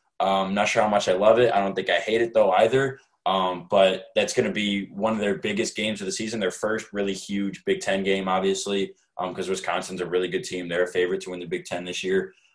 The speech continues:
Um, a surprising game that I have next highlighted is December twenty-eighth at Minnesota.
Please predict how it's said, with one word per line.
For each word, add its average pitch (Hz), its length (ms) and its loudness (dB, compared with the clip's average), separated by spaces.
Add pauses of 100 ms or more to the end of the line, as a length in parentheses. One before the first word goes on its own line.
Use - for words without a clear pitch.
(120)
Um, 113 340 10
a 120 60 2
surprising 151 760 0
game 131 400 -2
that 104 140 2
I 110 120 6
have 117 280 4
next 101 360 0
highlighted 98 640 2 (340)
is 107 180 -2
December 117 520 -2
twenty-eighth 135 640 0 (100)
at 110 300 4
Minnesota. 110 640 2